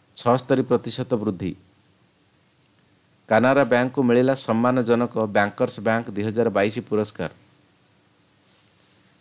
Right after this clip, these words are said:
ରିଲାଏନ୍ସ ରିଟେଲ୍ସ ପ୍ରମୁଖ ସଂସ୍ଥା ଜିଓ ମାର୍ଟ ବର୍ତ୍ତମାନ WhatsApp ଜରିଆରେ କାରବାର କରିବାକୁ ଯାଉଛି।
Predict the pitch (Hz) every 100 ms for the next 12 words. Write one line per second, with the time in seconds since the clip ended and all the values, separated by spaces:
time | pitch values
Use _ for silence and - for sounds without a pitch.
0 | - 95 117 131 147 - 113 127 135 -
1 | - - _ _ _ - 110 123 143 127
2 | 120 - 135 90 101 123 127 110 - -
3 | - 123 127 110 107 104 - 117 110 113
4 | 123 113 - 104 110 113 113 107 110 107
5 | 104 101 95 -